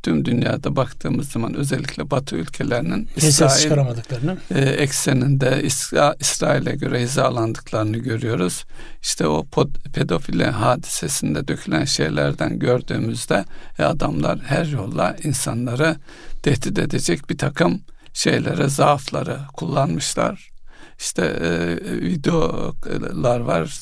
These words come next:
Speaker 1: teslim edildi, edilmedi, açıklanacak, açıklanmayacak, onlar da bilinmiyor. Bir de enteresan bir şekilde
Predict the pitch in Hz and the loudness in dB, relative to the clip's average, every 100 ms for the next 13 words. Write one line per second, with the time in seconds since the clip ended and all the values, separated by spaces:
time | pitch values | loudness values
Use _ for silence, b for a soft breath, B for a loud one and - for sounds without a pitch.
0 | - - 123 - 147 139 139 - - - | -8 -2 -2 0 0 -2 -2 -2 -2 -2
1 | 147 - 123 - - - - - 120 - | -2 -2 -2 -2 -4 -4 -4 -4 -4 -2
2 | - - - - - 60 113 - - - | -4 -4 -4 -4 -4 -2 -2 -4 -4 -4
3 | 147 143 - 143 139 139 - 156 139 127 | -2 0 -2 -2 -2 -4 -6 -4 0 0
4 | 123 160 185 B B B B 185 - - | 2 2 0 B B B B 0 2 2
5 | - - - - - - - - - - | 2 2 4 4 2 2 0 0 0 -2
6 | 139 - | 0 0